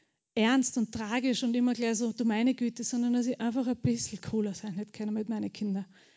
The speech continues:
Ähm, und ich freue mich schon auf meine Enkelkinder, weil ich werde die coolste Oma, die es jemals gegeben hat.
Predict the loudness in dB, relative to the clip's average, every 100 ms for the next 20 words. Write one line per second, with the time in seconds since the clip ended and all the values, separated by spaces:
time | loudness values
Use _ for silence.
0 | _ _ 0 2 2 -2 -6 -4 -4 -6
1 | -4 0 2 2 0 0 0 -2 -2 -4
2 | -2 0 -2 -4 -6 -8 -8 0 4 4
3 | 2 0 0 -2 -6 -8 -8 -2 0 0
4 | 0 2 4